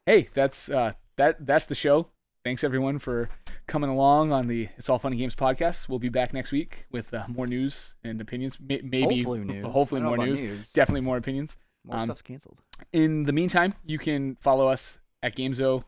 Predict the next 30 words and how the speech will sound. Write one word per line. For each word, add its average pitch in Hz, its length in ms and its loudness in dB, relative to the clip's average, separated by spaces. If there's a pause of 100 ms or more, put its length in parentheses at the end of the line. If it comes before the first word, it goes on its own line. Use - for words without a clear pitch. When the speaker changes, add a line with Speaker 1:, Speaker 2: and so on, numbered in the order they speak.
Speaker 1:
um, 104 440 -8
gamezo 123 300 -6
dot 113 200 -2
co 120 140 -4
dot 113 140 -2
U 110 100 -6
K. 143 300 0 (340)
You 107 60 -14
can 113 160 -4
follow 113 220 -2
us 107 100 -10
on 104 60 -10
Twitter, 127 280 -4
Gamezo 110 600 -6 (120)
dot - 140 -8
G, 107 300 -12
uh, 107 280 -6
Gamezo 127 360 -4
G 117 200 -6
G, 113 300 -6
no 110 140 -6
dot. 107 280 -6 (400)
Um, 104 480 -10
you 135 80 -4
can 131 160 -8
catch - 280 -4
me 160 180 0
personally 160 400 0
on 131 100 -2
Twitter, 135 440 -2